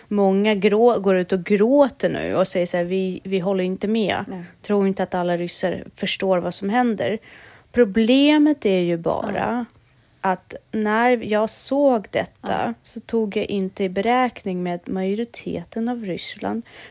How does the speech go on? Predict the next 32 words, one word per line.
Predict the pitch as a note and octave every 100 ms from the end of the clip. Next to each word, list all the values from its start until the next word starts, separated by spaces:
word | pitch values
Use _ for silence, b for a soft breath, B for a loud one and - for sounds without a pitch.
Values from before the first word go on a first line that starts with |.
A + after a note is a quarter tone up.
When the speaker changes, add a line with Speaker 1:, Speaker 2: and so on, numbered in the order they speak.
| B
Speaker 1:
bor | G3+ G#3+ C4 C4
i | B3+
länd-, | G#3 B3 D4 C#4+ F#3+
äh, | -
bor | G3+ A#3 B3+
i |
städer | A#3 - B3+ B3+ B3+ A#3+ G#3 G3+
och | G#3
miljöer | G3 F#3+ A#3 A#3+ G3 G3 G#3 B B
som | - B3 A#3
inte | A#3 - - -
alls | A3 C#4 C4+ -
lika | F#3+ F#3 F#3+ - -
teknologiskt | - G3+ - F#3+ F#3 F3+ F3+ F#3+ -
moderna. | B3 D#4 B3
Speaker 2:
Ja, |
och | A3
sen | G#3 A3
är | A3+
det |
väl | G#3+
en | G3+ F#3+
generations-, | F#3 F#3 F#3+ A3 F#3 E3+ D#3+ - - F3 E3 E3
eh, | -
grej | A3+ C4+ F#3+
också, | F3+ -
att | E3 -
de | - F3
yngre | A#3+ C#4 C4 G#3 F3 F3+ F#3+ b b
Speaker 1:
Och | - E4+ -
språkgrej! | - - - - C4+ D#4+ G#4+ F4 - - A3 F4 B4 - - A3 - _ b b b b b b _ _ _ _ _ _ _ _
Mm. | A3 A#3